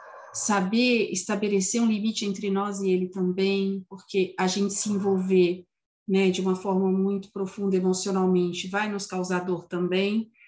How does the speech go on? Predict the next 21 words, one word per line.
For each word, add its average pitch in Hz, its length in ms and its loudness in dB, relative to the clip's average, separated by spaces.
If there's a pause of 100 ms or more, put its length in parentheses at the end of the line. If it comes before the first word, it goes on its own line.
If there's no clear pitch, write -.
(300)
e 190 80 2
a 190 60 4
gente 190 300 2
aí 185 160 4
não 185 120 4
consegue 185 400 -2
ajudar 202 560 0
porque - 160 -12
a 185 40 -2
gente 180 180 -4
fica 185 360 -10
mal, 202 440 0 (360)
né? 196 500 0
Então, 196 460 0 (280)
é 190 120 -2
saber 214 560 0
se 226 180 -4
colocar 202 460 -2
nesse 190 260 -2
limite, 185 880 -4 (500)
né? 202 400 -4